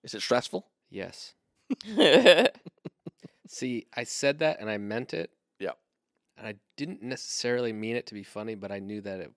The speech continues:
Speaker 2: probably would come across as funny.
Speaker 1: Yeah.
Speaker 2: Yes, I am. I'm, I'm, st-, I'm stressed.
Speaker 1: Yeah.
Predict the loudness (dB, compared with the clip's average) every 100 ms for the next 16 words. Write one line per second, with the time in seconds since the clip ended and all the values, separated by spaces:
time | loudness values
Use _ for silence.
0 | -12 -10 -10 -14 -18 -16 -16 -16 -18 -18
1 | -18 -18 -16 -16 -14 -14 -16 _ -20 -20
2 | -14 -12 -12 -8 -4 -4 -6 _ _ _
3 | -16 -16 -18 -20 _ _ _ _ _ _
4 | _ _ _ _ _ _ -20 -20 -14 -12
5 | -10 -12 -12 -16 _ _ -10